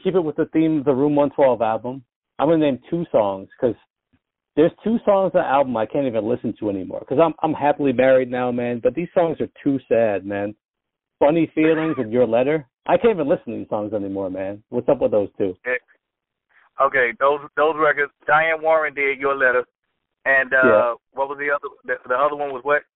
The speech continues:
Speaker 1: Funny Feelings.
Speaker 2: Funny Feelings. Okay, yeah. So, uh, Funny Feelings, bro, we wanted an acoustic, we wanted a-, another acoustic record. We wanted to do a,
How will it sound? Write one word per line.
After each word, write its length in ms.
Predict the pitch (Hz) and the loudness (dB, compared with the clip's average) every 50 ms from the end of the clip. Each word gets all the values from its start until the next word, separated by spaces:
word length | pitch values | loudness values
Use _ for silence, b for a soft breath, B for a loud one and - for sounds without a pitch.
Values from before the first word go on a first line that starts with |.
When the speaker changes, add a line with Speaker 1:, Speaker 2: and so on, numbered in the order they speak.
| _ _ - | _ _ 2
Speaker 1:
Funny 260 | 160 156 156 156 143 - | 4 4 4 4 2 2
Feelings. 360 | 156 156 147 135 120 113 - _ _ _ _ _ _ _ _ _ _ _ _ _ _ _ _ _ _ | 2 2 4 2 0 -2 -6 _ _ _ _ _ _ _ _ _ _ _ _ _ _ _ _ _ _
Speaker 2:
Funny 220 | 165 165 165 160 - - | -4 -2 -2 -2 -4 -2
Feelings. 300 | 165 151 131 117 107 123 | -4 -4 -4 -4 -6 -6
Okay, 260 | 131 127 147 131 120 127 | -4 -4 -2 -4 -4 -4
yeah. 140 | 123 110 - b b b b b b b b _ _ _ - | -4 -6 -6 b b b b b b b b _ _ _ 0
So, 180 | 165 151 147 | 2 2 4
uh, 460 | 151 - 151 147 147 143 135 131 127 120 - _ _ _ _ _ _ - | 4 4 4 4 4 4 2 2 0 -4 -8 _ _ _ _ _ _ 0
Funny 240 | 190 214 220 202 - - | 2 2 2 0 -6 -4
Feelings, 340 | - 196 202 196 180 160 139 | -2 -2 -2 -2 -2 -6 -4
bro, 320 | 135 147 147 143 143 139 - _ _ _ _ _ _ _ _ _ _ _ _ _ _ _ _ _ | 0 2 2 2 2 0 -6 _ _ _ _ _ _ _ _ _ _ _ _ _ _ _ _ _
we 140 | - - 208 | -10 -8 -2
wanted 300 | 196 202 196 180 180 165 156 | 2 2 2 2 2 -2 -2
an 100 | 160 160 147 | -4 -4 -4
acoustic, 460 | 135 - - 190 180 - - 143 - _ _ _ _ _ _ _ _ _ | -8 -8 -12 -14 -12 -10 -10 -12 -12 _ _ _ _ _ _ _ _ _
we 80 | 139 151 | -8 -2
wanted 240 | 170 170 160 156 | 0 0 0 0
a-, 160 | 151 147 - 143 | 0 0 0 2
another 320 | 139 156 165 170 156 151 | 2 4 2 4 4 0
acoustic 400 | 143 - - 180 165 - 143 131 143 | -2 -2 -6 -10 -8 -10 -10 -2 0
record. 280 | 151 143 - - 98 - _ | 0 0 0 -2 -10 -20 _
We 80 | 131 135 | -18 -8
wanted 320 | 143 160 156 151 147 139 | -2 0 0 0 0 -4
to 80 | 143 143 | -8 -8
do 260 | 131 147 147 147 143 | -8 -8 -4 0 2
a, 140 | 135 131 | 2 2